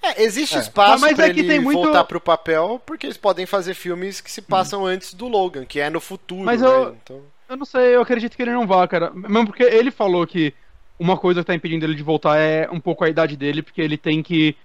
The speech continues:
Speaker 3: se matar muito pra chegar no
Speaker 1: Pô,
Speaker 3: físico
Speaker 1: você viu
Speaker 3: que
Speaker 1: o treino
Speaker 3: ele precisa.
Speaker 1: dele, velho?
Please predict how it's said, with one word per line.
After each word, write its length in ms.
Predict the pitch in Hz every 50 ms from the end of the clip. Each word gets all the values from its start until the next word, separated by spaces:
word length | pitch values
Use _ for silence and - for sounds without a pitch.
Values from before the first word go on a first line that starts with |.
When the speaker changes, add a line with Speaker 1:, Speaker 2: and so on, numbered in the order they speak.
| -
Speaker 3:
se 120 | - - 190
matar 260 | 196 180 - 208 202
muito 280 | 180 180 185 170 -
pra 120 | - 180 156
chegar 240 | - - 160 156 151
no 80 | 151 143 -
Speaker 1:
Pô, 120 | 160 151
Speaker 3:
físico 100 | 175 170
Speaker 1:
você 100 | 139 160
viu 120 | 156 262 151
Speaker 3:
que 0 |
Speaker 1:
o 60 | 143
treino 260 | - - - - -
Speaker 3:
ele 120 | 160 170
precisa. 360 | 147 - 160 202 240 196 147 131
Speaker 1:
dele, 0 |
velho? 320 | 131 123 117 110 107 110